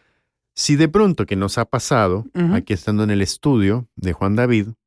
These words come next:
Speaker 1: que trabaja con organizaciones muy importantes aquí en Ecuador,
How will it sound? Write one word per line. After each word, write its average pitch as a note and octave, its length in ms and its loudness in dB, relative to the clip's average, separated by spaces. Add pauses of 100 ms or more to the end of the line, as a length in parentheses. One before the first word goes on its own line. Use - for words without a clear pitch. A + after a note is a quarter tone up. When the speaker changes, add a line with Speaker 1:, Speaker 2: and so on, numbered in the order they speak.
(220)
Speaker 1:
que F#2 120 -2
trabaja F2 400 -2
con G2 180 -4
organizaciones F2 720 -4
muy G2+ 180 0
importantes G#2+ 680 -4
aquí F#2 220 -6
en F#2+ 80 0
Ecuador, A2+ 500 0